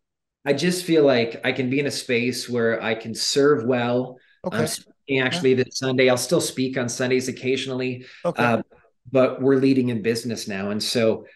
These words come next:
Speaker 1: um, it's an interesting question you ask. I go back and
Speaker 2: Yeah.
Speaker 1: forth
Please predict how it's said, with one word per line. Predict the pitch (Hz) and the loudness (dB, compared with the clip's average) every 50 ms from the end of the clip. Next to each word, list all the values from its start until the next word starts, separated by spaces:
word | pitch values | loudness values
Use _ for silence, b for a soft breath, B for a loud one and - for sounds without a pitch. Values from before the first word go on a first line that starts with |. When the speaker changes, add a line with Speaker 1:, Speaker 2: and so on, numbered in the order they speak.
| B B - | B B -6
Speaker 1:
um, | - 127 135 | -4 -2 0
it's | 151 160 165 185 | 0 2 4 4
an | 185 | 6
interesting | 208 240 226 - 240 - - 175 160 | 6 6 4 2 2 2 2 2 2
question | - - 139 139 139 - - 147 143 | 2 0 0 0 0 -2 -2 -2 -2
you | 127 117 | -2 -2
ask. | 104 110 107 107 120 - - - - - | 0 -2 -2 -2 -4 -6 -8 -10 -6 -2
I | 151 | 0
go | 151 143 | 0 2
back | 127 127 123 123 131 | 2 2 0 0 -2
and | - - | -2 -4
Speaker 2:
Yeah. | - | -4
Speaker 1:
forth | - 123 123 123 | -4 -4 -6 -6